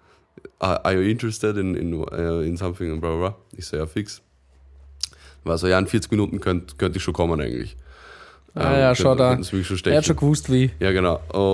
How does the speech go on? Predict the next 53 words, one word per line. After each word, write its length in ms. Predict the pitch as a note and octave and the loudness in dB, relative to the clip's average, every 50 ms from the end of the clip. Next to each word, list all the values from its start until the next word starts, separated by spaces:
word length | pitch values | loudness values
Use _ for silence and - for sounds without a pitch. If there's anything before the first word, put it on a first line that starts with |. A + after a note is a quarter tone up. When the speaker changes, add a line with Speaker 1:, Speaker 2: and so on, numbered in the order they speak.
| F#2+ G2 G2 G2 | 4 4 4 2
Speaker 1:
Und 160 | G2 E2+ D2+ - | 2 0 -2 -6
ich 120 | - G2+ G2 | -6 -2 0
war 100 | G#2+ G#2 | 2 2
dann 100 | G#2 F#2 | 2 0
so, 80 | - | -2
"Ja, 120 | G2+ G2+ F#2+ | -4 -6 -4
scheiße, 320 | - - G2+ F2+ - G#2 | -2 -2 -2 -2 0 0
war 100 | F#2+ F2+ | 2 4
da, 100 | F#2 F#2 D2+ | 4 2 0
ist 220 | - - F2 - | 0 -4 -2 0
eigentlich 200 | G#2 G2+ G2 G2 | 0 0 0 -2
egal, 260 | G2+ E2+ F#2 F2 F2+ | -2 0 0 0 2
so 100 | F#2 G2+ | 2 0
eine 60 | F#2+ | -2
spontane 380 | F2 - E2+ F#2 G2 F#2+ F#2+ F#2+ | -2 -2 -2 2 2 2 2 2
Geschichte, 240 | - - G2 - - | -2 -2 -6 -6 -6
das 80 | G2 | -4
passt." 260 | - G2+ G2+ G#2 - - | 0 2 2 2 0 -2
Nur 80 | G2+ F#2 | -4 -4
vi-, 200 | - - - - | -6 -10 -12 -6
vierzig 260 | - A2+ F#2 A2 A2 | -6 -4 -4 -2 0
Minuten 200 | A2 A2 - - | 0 0 0 0
wird's 140 | F#2+ F#2 - | -2 2 2
auch 120 | G#2+ G#2+ G#2+ | 2 2 2
gewesen, 180 | A#2 G#2+ G#2+ | -2 -2 0
weil 60 | G2+ F#2 | 0 0
ich 60 | F2+ | 0
hab 120 | G2 F#2 - | -2 -2 -2
da 80 | F#2+ | -2
den 100 | F2+ F2+ | -2 0
ganzen 240 | D#2+ F#2+ F#2 - - | 0 0 -2 0 -2
Tag 140 | A2 F#2+ G2+ | -4 -4 -2
noch 80 | G2+ | -2
nichts 180 | G2 G2+ G2+ - | -4 -4 -4 -4
gegessen 240 | - E2+ F2+ - A2 | -4 -4 -2 0 -2
hab, 160 | G#2 G#2 - | -2 -2 -4
gehabt. 320 | - - - - G2+ - | -8 -8 -4 -4 -4 -2
Also 160 | F2+ F2+ F#2 F#2+ | -4 -4 -4 -4
so 140 | F2+ G2+ | -4 -2
eine, 380 | - - F2+ F#2 F#2+ F#2+ F#2+ F2 - - - - - - - _ | -2 0 0 0 2 0 0 -2 -6 -18 -20 -20 -20 -20 -18 _
eine 260 | - - F#2 F#2+ G2 G2 | -4 -2 0 2 0 0
Scheibe 320 | - - F#2 F2+ F2+ G2 | 2 2 2 2 2 0
so, 400 | F2+ - G2+ F#2+ F#2 F#2+ F#2+ - - - - _ - | -2 0 0 2 2 2 0 -4 -10 -20 -20 _ -8
weißt 160 | - F2+ - | -8 -4 -2
du, 60 | G2 | -2
so 380 | F2+ G2 F#2+ F#2+ F#2+ F#2 F2+ - - _ _ _ _ _ _ _ _ _ | 0 2 2 2 2 0 -4 -8 -20 _ _ _ _ _ _ _ _ _
fancy 560 | - - - - G2 F#2 F#2+ F#2+ F#2 - G#2 | -18 -14 -8 -2 0 0 0 0 0 -2 -4
Brunch-Lokalbrot, 1040 | F2+ D#2 F#2+ E2+ F2 G2+ - - - F#2+ - - F2+ E2+ E2+ D#2+ D#2+ E2 E2 F2 - | 0 2 2 2 2 2 0 -2 -2 -2 0 2 2 2 2 0 -2 -2 -2 -2 -2
weißt 160 | - F2 - | -2 -4 -2
du, 80 | - F2+ | -2 -4
was 100 | F2+ F2+ | -4 -4
ich 80 | G2 F#2+ | -2 0
mein? 240 | F#2+ F#2 G#2+ A2 | 0 0 0 -2